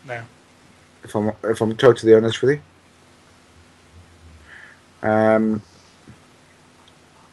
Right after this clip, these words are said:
Speaker 2: uh, so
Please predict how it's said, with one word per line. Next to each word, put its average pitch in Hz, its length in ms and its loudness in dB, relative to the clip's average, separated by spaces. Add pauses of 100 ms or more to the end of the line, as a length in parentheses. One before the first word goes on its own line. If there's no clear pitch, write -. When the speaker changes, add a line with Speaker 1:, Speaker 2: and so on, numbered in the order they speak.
(1080)
Speaker 2:
uh, 58 1800 -2
so 113 1040 4